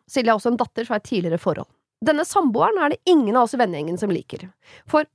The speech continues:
før dette forholdet så var Silje veldig sosial og var med på det meste, men med en gang de ble sammen, så virket det som hun ikke fikk lov til å være med på noen ting lenger. Jeg og Silje hadde barseltid sammen, og jeg fikk henne med ut på tur, og hun fortalte meg at jeg hadde rett i mine spekulasjoner. Han ringte over tjue ganger i løpet av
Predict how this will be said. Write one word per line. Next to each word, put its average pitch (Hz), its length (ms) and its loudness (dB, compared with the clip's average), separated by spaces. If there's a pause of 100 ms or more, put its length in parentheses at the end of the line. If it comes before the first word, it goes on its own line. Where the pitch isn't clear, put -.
(140)
før 381 220 0
dette - 100 -6
forholdet 175 320 -2
så 214 140 -6
var 226 80 -4
Silje 202 180 0
veldig 202 180 2
sosial 254 440 2
og - 80 2
var 226 80 4
med 185 80 -6
på 190 80 -6
det 196 80 0
meste, 156 280 -8
men 226 220 -2
med 262 140 0
en 240 100 2
gang 247 260 -2
de 220 140 -4
ble 302 160 0
sammen, 311 240 -2
så 359 140 -8
virket - 180 -6
det 175 80 -8
som 233 140 -4
hun 277 100 0
ikke 226 160 -6
fikk - 220 -8
lov 175 160 0
til 277 100 -2
å 294 60 4
være 208 100 2
med 170 80 -6
på 277 80 -4
noen 269 160 -2
ting 233 220 -4
lenger. 311 260 2 (560)
Jeg 262 220 2
og 269 80 -2
Silje 262 180 -4
hadde 285 160 -4
barseltid 202 480 -6
sammen, 254 260 -2
og 339 60 -2
jeg 247 240 2
fikk 226 240 -2
henne 311 80 2
med 226 240 4
ut - 80 -20
på 233 80 -6
tur, 339 320 0
og 277 240 0
hun 277 80 -2
fortalte 202 720 0
meg 311 160 0
at 277 160 0
jeg 269 80 4
hadde 311 160 0
rett - 180 -10
i 359 60 2
mine 226 160 2
spekulasjoner. 190 640 -4 (160)
Han 254 160 2
ringte 247 240 0
over 277 140 0 (180)
tjue 285 400 0
ganger 285 320 0
i 254 80 -6
løpet 254 240 -4
av - 20 -10